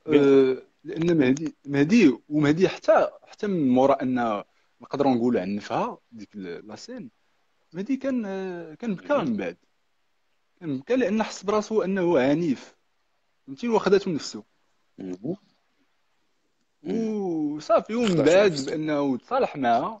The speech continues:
Speaker 2: اه، واخداتو نفسه وتصالح معها وقال لها ما كاينش، ومشى وحرص بانه،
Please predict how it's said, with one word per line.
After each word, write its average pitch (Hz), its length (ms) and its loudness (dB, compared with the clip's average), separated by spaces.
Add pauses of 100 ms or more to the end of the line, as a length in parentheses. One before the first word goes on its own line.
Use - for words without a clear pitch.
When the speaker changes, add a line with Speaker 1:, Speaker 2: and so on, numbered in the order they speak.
(120)
Speaker 2:
اه، 127 160 -4
واخداتو 135 420 -8
نفسه 107 300 -16
وتصالح 262 500 -10
معها 113 400 -8
وقال 127 300 -8
لها 110 80 -8
ما 104 120 -12
كاينش، 185 400 -16
ومشى 113 540 -12
وحرص 165 720 -10
بانه، 120 560 -12